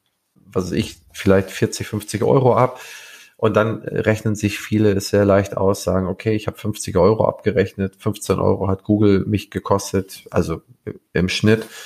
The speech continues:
habe ich fünfunddreißig Euro über. Wie lange habe ich mich damit beschäftigt? Ähm, ich habe mich damit eine halbe Stunde beschäftigt. So, und dann heißt es, okay, eine halbe Stunde, eine halbe Stunde für fünfunddreißig Euro?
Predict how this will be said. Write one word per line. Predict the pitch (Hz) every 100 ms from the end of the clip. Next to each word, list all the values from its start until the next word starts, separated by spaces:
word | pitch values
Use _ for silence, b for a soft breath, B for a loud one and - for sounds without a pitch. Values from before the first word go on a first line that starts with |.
| B B B 101
habe | 98
ich | -
fünfunddreißig | 95 98 92 92 92 -
Euro | 85 92 90 85 92 -
über. | 107 104 78 85 -
Wie | 101
lange | 107 107
habe | 98
ich | 95 98
mich | -
damit | 85 80
beschäftigt? | - - 123 - - 123 117 - -
Ähm, | 101 87 92
ich | -
habe | 101
mich | 95 -
damit | 87 85 87 85 - -
eine | - 87
halbe | 85 95
Stunde | - 82 82
beschäftigt. | - - - - - - _ _ -
So, | - 76 78 123
und | - 95
dann | 98 98
heißt | 98 95 101
es, | 95 - - -
okay, | - - 87 120 147 _
eine | - 92
halbe | 85 104
Stunde, | - - 117 120 131 - _ _ _
eine | 92 87
halbe | 87 107
Stunde | - 110 107 104
für | - 90 87
fünfunddreißig | - 92 101 - 92 92 95 - - -
Euro? | 90 101 113 143 151